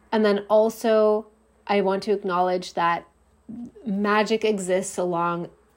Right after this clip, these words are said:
a, a gray scale. So there is, like, extreme dark magic. There's probably extreme, like, high white magic. And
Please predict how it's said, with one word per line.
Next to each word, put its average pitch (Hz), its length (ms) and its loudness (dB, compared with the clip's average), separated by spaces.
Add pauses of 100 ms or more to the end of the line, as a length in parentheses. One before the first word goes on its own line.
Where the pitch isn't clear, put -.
a, 175 340 -2 (140)
a 202 80 0
gray 185 340 0
scale. 165 520 -4
So 175 180 -8
there 175 220 -2
is, 180 140 -6
like, 170 220 -6
extreme 208 640 -4
dark 190 280 -2
magic. 170 580 -8 (340)
There's 190 220 0
probably 180 420 0
extreme, 190 640 0
like, 165 180 -4
high 185 480 -2
white 175 400 -2
magic. 190 640 -4 (360)
And 190 640 0